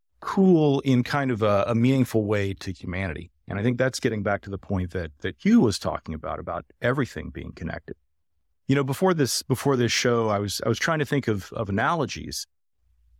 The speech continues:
for, um, for things that were techie and cool and advanced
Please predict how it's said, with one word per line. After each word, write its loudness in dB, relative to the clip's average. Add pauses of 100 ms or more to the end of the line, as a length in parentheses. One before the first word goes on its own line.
(140)
for, 2
um, 0 (300)
for 0
things 2
that 0
were -8
techie -2
and -4
cool 4
and 0
advanced -2